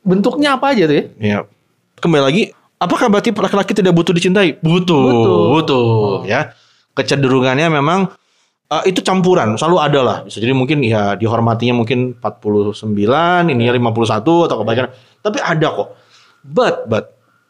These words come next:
Speaker 2: hanya karena laki-laki itu mungkin kebutuhan di respect,
Speaker 1: Oh.
Speaker 2: bukan berarti dia nggak butuh dicintai sekali lagi.
Speaker 1: Hmm.
Speaker 2: Tapi di-, dihormati ada suatu penarik yang besar banget buat dia. Bahkan ada yang bilang laki-laki dibenci nggak apa-apa.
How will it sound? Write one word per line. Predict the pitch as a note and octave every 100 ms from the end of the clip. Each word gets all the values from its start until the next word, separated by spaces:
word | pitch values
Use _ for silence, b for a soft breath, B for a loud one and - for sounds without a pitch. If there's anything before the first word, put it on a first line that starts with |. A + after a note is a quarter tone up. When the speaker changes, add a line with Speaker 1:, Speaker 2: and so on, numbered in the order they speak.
| _ _ _ _
Speaker 2:
hanya | - D#3+ G#3
karena | - F#3 F3+ E3
laki-laki | D#3 D#3 C#3 C3+ D3 C3+
itu | - C#3 C3 B2 - -
mungkin | B2 B2
kebutuhan | C3+ B2 A#2+ A2
di | G#2+ G#2 G2 F#2+ F#2 F2+
respect, | D#3 G3+ D3 A#2
Speaker 1:
Oh. |
Speaker 2:
bukan | B2
berarti | A2+ B2
dia | B2
nggak | A2 G2+
butuh | G#2 G2+
dicintai | F#2+ G2+ G2 F3
sekali | - G2
lagi. | G2 C#3
Speaker 1:
Hmm. | A#2+ C#3+ E3 _
Speaker 2:
Tapi | A2 A2+ G#3
di-, | C#3+ D3 -
dihormati | D#3 D3+ C#3 C3 C3+ A3+ -
ada | C3+ A#2 A#2+
suatu | B2+ A2+
penarik | A2+ B2+ A#2 B2
yang | A#2+ A#2
besar | A2+ G2+
banget | G#2 G2+
buat | G2 F2
dia. | - - _ _ _ _ -
Bahkan | C#3 C3+ A3+ G#3
ada | B2+
yang | B2
bilang | A#2+ D3
laki-laki | C3+ C3+ A#2+ A2 E3 F3 - _ _ _ _ _
dibenci | D3 C#3 C#3 B2+ F3
nggak | A#2+
apa-apa. | G#2 G2+